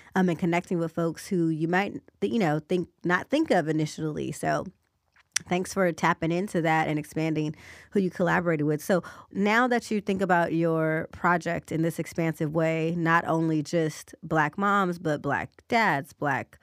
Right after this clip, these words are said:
queer parents, um, Black parents who are non-binary, Black parents or caregivers who are not biological parents. They might be, you know, kinship caregivers, or we even think about grandparents, or we think about those who are in the sandwich generation who are not only caring for their children, but caring for their elders, right?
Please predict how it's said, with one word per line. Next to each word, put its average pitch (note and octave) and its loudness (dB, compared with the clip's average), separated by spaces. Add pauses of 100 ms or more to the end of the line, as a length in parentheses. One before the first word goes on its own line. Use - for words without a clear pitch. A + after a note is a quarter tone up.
(580)
queer C#4 2
parents, C#3+ -6
um, C#3 -2
Black E3+ 0
parents E3 -2
who F3 0
are D#3+ 2
non-binary, D#3+ 0
Black D#3+ 0
parents D#3+ -2
or D3+ 0
caregivers E3 0 (300)
who G3+ 4
are F3+ 4
not F#3+ 4
biological F#3+ 0
parents. D3+ -4
They D#3+ 0
might D#3+ 0
be, E3 0 (300)
you F#3+ 0
know, D#3 2
kinship A#3 -2 (260)
caregivers, D#3 -2
or D#3+ 0
we F#3+ 0
even G3+ -2
think A3 -4
about A3+ 0
grandparents, E3 0
or D#3 0
we D#3+ 2
think F#3 -4
about E3 0
those E3+ 0
who F#3 0
are D#3+ 2
in D#3+ 0
the D#3 0
sandwich F3 0
generation D#3+ -2
who E3 0
are D#3 2
not E3 0
only F#3+ 0
caring F3 -2
for E3 -2
their D3+ -6
children, B3+ 0
but D#3 -4
caring D3+ -2
for D#3 -2
their F3 -2
elders, E3+ 0
right? E3+ 2